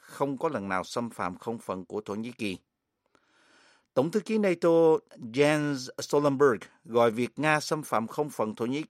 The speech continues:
Kỳ là một thái độ nguy hiểm và tái xác nhận sự đoàn kết của liên minh đối với Thổ Nhĩ Kỳ, một thành viên của nato. Trong một tuyên bố ngày thứ Bảy, ông Jens Stoltenberg nói, "Tôi kêu gọi Nga hành động có trách nhiệm và hoàn toàn tôn trọng không phận nato.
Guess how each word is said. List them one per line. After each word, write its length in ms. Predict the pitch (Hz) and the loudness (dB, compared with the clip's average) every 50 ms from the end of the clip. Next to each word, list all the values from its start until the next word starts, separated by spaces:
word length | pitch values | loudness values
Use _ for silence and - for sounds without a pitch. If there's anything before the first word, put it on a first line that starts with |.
| _ - | _ -6
Kỳ 240 | 120 110 110 107 104 | -6 -4 -4 -2 -2
là 120 | 104 107 | -2 -2
một 200 | 107 104 - - | -2 -4 -6 -6
thái 120 | 156 160 | -4 -2
độ 120 | 143 110 104 | 0 0 0
nguy 300 | 104 110 127 143 156 160 | 0 -2 -2 -2 -2 -2
hiểm 440 | 135 113 107 101 107 131 165 180 147 | -2 -2 -2 -2 -2 -4 -4 -4 -2
và 140 | 127 107 | -2 -2
tái 280 | - _ - 127 151 185 | -2 _ -2 -2 -2 -2
xác 220 | - - 208 190 | -4 -6 -6 -4
nhận 240 | 180 139 113 110 104 | -4 -4 -2 -4 -4
sự 160 | - - 107 | -6 -6 -4
đoàn 200 | 107 110 101 101 | -4 -4 -4 -6
kết 260 | - - 165 190 - - | -6 -6 -6 -6 -4 -2
của 120 | - 131 | -2 -2
liên 220 | 131 139 135 135 | -2 -2 -2 -2
minh 240 | 131 131 127 127 127 | -2 -2 -2 -2 0
đối 100 | 123 143 | 0 0
với 100 | 151 175 | 0 -2
Thổ 120 | 170 - 120 | -2 -4 -4
Nhĩ 200 | 123 123 127 123 | -4 -4 -6 -8
Kỳ, 320 | - 120 113 110 101 82 _ _ _ _ _ - | -6 -4 -4 -4 -4 -6 _ _ _ _ _ -6
một 180 | 120 101 - | -6 -6 -4
thành 180 | - 110 101 95 | -4 -6 -4 -2
viên 180 | 107 123 120 | -2 -4 -4
của 140 | 110 123 123 | -2 -2 -2
nato. 260 | 123 120 113 - 123 123 110 - _ _ _ _ _ _ _ _ _ _ _ _ _ _ _ _ _ _ _ _ _ _ _ _ - | -2 -2 0 2 2 2 2 0 _ _ _ _ _ _ _ _ _ _ _ _ _ _ _ _ _ _ _ _ _ _ _ _ 0
Trong 120 | - 170 165 | 2 2 2
một 160 | 147 127 - | 2 0 2
tuyên 200 | 180 175 175 170 | 2 0 2 2
bố 220 | 160 160 175 214 | 0 0 2 2
ngày 160 | 226 196 139 117 | 2 0 0 -2
thứ 160 | - 180 185 | -2 -2 2
Bảy, 340 | 170 131 104 110 139 170 170 | 4 6 6 6 4 2 0
ông 280 | - 147 147 147 147 | -2 -2 -2 0 2
Jens 180 | 139 151 147 143 | 2 4 2 2
Stoltenberg 540 | 139 - - 156 151 151 147 139 151 147 143 _ | 2 0 2 4 4 4 4 4 4 2 2 _
nói, 340 | - 135 135 147 180 220 - _ _ - _ _ _ _ | -2 0 0 0 0 -2 -4 _ _ -20 _ _ _ _
"Tôi 140 | - 151 143 - | 2 2 2 2
kêu 140 | - 160 127 | 0 0 2
gọi 180 | 131 117 113 | 2 2 2
Nga 320 | 120 123 131 147 151 156 156 | 0 0 0 2 2 2 0
hành 220 | 139 135 117 98 | 0 -2 -2 0
động 180 | 101 95 95 98 | 0 -2 -2 -2
có 140 | - 147 | -4 -6
trách 240 | 151 - 190 180 - | -4 -6 -8 -8 -6
nhiệm 300 | 131 113 104 101 101 104 | -6 -4 -4 -4 -4 -4
và 100 | 101 101 | -4 -4
hoàn 200 | 98 110 107 101 | -4 -4 -6 -6
toàn 240 | - - 101 101 98 | -4 -4 -4 -4 -6
tôn 300 | - - 139 143 151 135 | -4 0 0 0 0 0
trọng 240 | - - 98 101 - | -2 -4 -4 -4 -4
không 220 | - - 135 127 | -6 -6 -6 -6
phận 260 | - - 110 98 98 | -4 -4 -4 -2 -2
nato. 280 | 110 127 131 - - | -2 -4 -4 -2 0